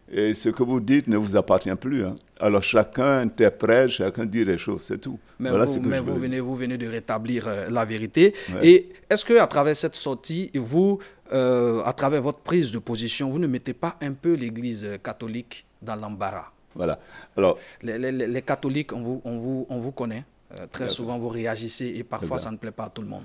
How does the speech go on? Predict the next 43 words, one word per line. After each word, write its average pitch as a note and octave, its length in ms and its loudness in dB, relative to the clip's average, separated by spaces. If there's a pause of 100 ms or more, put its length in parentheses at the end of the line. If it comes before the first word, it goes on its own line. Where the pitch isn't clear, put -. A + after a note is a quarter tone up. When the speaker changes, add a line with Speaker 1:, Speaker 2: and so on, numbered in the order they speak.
Speaker 1:
C'est F2+ 140 -4
vrai, F#2 200 4
ça - 160 -4
ne E2 60 -4
plaît E2 200 -4
pas F2+ 180 -2
à D2+ 40 -2
tout G#2 140 -8
le F2 80 -4
monde. G2+ 260 -4
Speaker 2:
Oui. F#2+ 140 -8
Speaker 1:
Vous E2+ 60 -8
savez E2+ 400 -4
que... D2+ 300 -8 (500)
La F2+ 140 -2
vérité, F2+ 640 -2
quelquefois, G2 880 -4 (120)
on F2 80 -6
dit, F#2+ 240 -4
ça F#2 180 -2
rougit F2+ 320 -6
les E2 280 -2
yeux. - 160 -10 (100)
Speaker 2:
Mais B2+ 200 -6
ça C#3+ 120 -4
Speaker 1:
Mais C3 60 -2
Speaker 2:
ne C3 40 -4
Speaker 1:
ça B2 160 -2
Speaker 2:
les G2 80 0
Speaker 1:
les - 0 -
Speaker 2:
casse G2 100 -2
Speaker 1:
casse F#2+ 200 0
Speaker 2:
pas. - 60 -10
Speaker 1:
pas. F2+ 120 -6 (1300)
Alors, F#2 380 4 (440)
vous - 60 -12
savez A#2+ 240 0
que - 120 -4
l'Église G#2+ 640 -2
est, E2+ 320 -2 (220)
est - 40 -6
maternelle. F2 800 -4
Speaker 2:
Oui. A2 240 -8